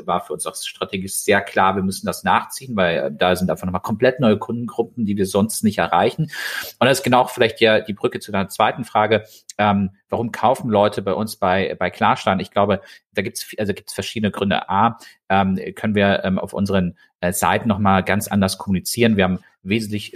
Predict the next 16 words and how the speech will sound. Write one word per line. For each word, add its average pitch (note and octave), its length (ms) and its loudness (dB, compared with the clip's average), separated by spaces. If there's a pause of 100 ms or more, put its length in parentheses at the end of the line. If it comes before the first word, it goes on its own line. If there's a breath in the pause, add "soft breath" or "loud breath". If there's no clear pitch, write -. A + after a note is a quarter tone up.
stärker G#2 360 2
noch G2 240 -4
auch, G2 300 -4
ähm, F#2 240 -2 (120)
den, F2+ 200 -4
äh, F2 220 -8
den, F2+ 180 -8 (160)
den F#2 120 -6
Brand-Fokus, B2 800 0 (260 loud breath)
ähm, G#2+ 140 2
im G#2+ 120 2
Vordergrund, G2 720 2
ähm, F#2 260 2
sind G2 240 0
also, F2+ 320 4 (300 loud breath)
ähm, F2+ 240 2